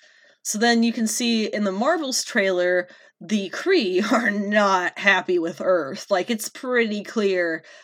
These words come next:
um, that they are anti-Earth in anything that you s-, see in that trailer. But there's, um, regardless, it looks awesome, blah, blah, blah. I have a question for the audience. If anybody has been keeping up with things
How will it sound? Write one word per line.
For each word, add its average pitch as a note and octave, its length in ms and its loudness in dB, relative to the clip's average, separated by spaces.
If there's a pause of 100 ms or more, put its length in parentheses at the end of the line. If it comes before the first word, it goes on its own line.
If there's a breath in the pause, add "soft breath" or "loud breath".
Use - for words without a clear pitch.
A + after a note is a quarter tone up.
(120 loud breath)
um, F4 520 4
that F#3 300 2
they G3 180 2
are F3+ 160 0
anti-Earth F3+ 880 -2
in F3+ 200 -6
anything F3 420 -4
that E3 180 -8
you F3+ 60 -6
s-, - 280 -6
see F3+ 320 -2
in E3 120 -6
that D#3 160 -4
trailer. D3+ 500 -2 (580 loud breath)
But G3+ 140 -2
there's, G3 200 0 (140)
um, F3+ 500 4 (440)
regardless, A3+ 640 4
it A#3 140 -2
looks A3 200 0
awesome, G3+ 420 2
blah, G3 200 2
blah, F#3+ 320 0
blah. - 20 -4 (240)
I A3 140 6
have B3 160 4
a G#3+ 40 -4
question G#3 400 2
for F#3 120 -8
the F3 100 -4
audience. E3+ 640 -4 (160)
If G#3 100 -10
anybody G3+ 380 2
has F#3+ 320 2
been F#3 140 -8
keeping F#3 300 -8
up E3 160 -6
with F3 120 -8
things F3 520 -6